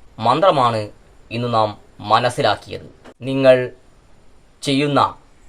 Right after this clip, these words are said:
നിങ്ങൾ പ്രവർത്തിക്കുന്ന ഏതു മേഖലയിലും നിങ്ങൾക്ക് വിജയം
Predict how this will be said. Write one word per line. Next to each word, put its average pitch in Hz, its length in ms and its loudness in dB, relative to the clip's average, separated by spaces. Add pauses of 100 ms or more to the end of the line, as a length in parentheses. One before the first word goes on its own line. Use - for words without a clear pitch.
(680)
നിങ്ങൾ 123 200 2 (180)
പ്രവർത്തിക്കുന്ന 143 600 2 (1160)
ഏതു 196 260 2 (320)
മേഖലയിലും 151 640 4 (420)
നിങ്ങൾക്ക് 123 400 0 (480)
വിജയം 127 380 2